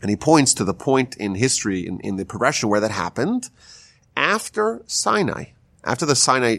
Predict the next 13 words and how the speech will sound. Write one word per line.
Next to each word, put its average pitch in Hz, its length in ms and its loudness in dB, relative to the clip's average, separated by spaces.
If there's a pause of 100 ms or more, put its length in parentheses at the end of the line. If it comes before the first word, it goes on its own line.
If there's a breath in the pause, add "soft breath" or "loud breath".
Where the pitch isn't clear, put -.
meaning 110 340 0
the 87 100 -8
first 156 240 0
part 110 180 4
of 95 80 -6
Sinai, 98 400 0 (220 soft breath)
after - 200 -2
the 113 60 -2
Ten 123 140 0
Commandments, 127 760 2 (800 soft breath)
God 113 280 2
tells 147 200 -2
Moses, 135 760 0